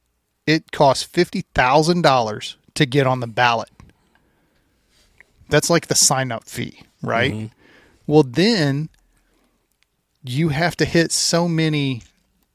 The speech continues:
Speaker 1: donation, like, donation marks
Speaker 2: Yeah.
Speaker 1: for them to allow you to do it. So you can't just go pay fifty thousand dollars and be on it. But, I mean, think about it. Fifty states, fifty thousand dollars. What's the quick math there, genius?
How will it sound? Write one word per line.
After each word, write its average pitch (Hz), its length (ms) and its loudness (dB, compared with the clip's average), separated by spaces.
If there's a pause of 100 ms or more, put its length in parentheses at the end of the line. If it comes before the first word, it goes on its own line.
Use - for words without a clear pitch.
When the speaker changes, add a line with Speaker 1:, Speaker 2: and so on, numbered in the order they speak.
(140)
Speaker 1:
donation, 139 840 -2 (320)
like, 127 300 0
donation 127 460 0
marks 170 540 2 (380)
Speaker 2:
Yeah. - 180 -6 (760)
Speaker 1:
for - 220 2
them 147 200 2
to 139 160 0
allow 127 240 2
you 123 160 -6
to 113 100 -4
do 123 200 -2
it. - 100 -8
So - 100 -4
you 131 220 -4
can't 165 260 -2
just 131 140 -2
go 120 160 -2
pay 151 240 0
fifty - 260 -6
thousand 110 340 -8
dollars - 400 -14 (400)
and 123 160 -4
be 117 140 -4
on 104 220 -8
it. - 100 -18 (480)
But, 147 140 6
I 147 60 2
mean, 147 160 0
think 196 180 -2
about 113 180 -4
it. - 80 -12
Fifty 165 280 -2
states, 160 300 -2
fifty 151 260 -4
thousand 127 280 -4
dollars. 123 380 -6 (560)
What's 131 260 -6
the - 60 -8
quick - 240 -6
math 143 260 -4
there, 113 140 -8
genius? 113 500 -10